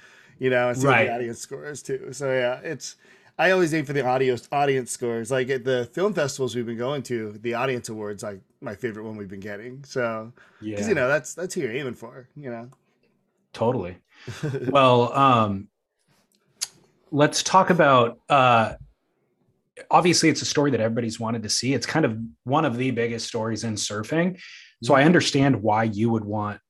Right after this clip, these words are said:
Speaker 2: to tell the story, but I'm curious how you were handed the keys to the story. I'm sure there's a lot of people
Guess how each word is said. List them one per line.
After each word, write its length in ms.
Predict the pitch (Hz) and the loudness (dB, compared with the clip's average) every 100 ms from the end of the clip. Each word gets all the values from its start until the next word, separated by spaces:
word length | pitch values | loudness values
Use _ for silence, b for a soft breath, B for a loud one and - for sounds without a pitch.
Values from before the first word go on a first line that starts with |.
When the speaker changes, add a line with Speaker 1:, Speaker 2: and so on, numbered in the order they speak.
| _ _ - | _ _ -10
Speaker 2:
to 120 | 123 | -8
tell 320 | - 110 135 | -4 -2 0
the 100 | 151 | -2
story, 380 | - - 98 104 | -4 -6 -4 -2
but 140 | 113 | 2
I'm 100 | 127 | 4
curious 640 | 127 - 156 156 143 131 - | 4 6 8 8 6 4 0
how 360 | - - 131 | -4 2 4
you 200 | 135 131 | 6 4
were 200 | 131 117 | 4 2
handed 360 | 104 135 131 127 | 0 -2 -2 -2
the 80 | 110 | -6
keys 440 | - 113 117 117 | -8 -6 -4 -4
to 80 | 101 | -8
the 100 | 95 | -10
story. 360 | - 101 95 104 | -8 -6 -2 0
I'm 120 | 113 | 2
sure 160 | - | 4
there's 180 | 143 135 | 4 4
a 60 | 120 | 4
lot 320 | 113 120 117 | 4 6 6
of 120 | 123 - | 2 -2
people 500 | 113 113 131 139 | -6 -2 -2 -2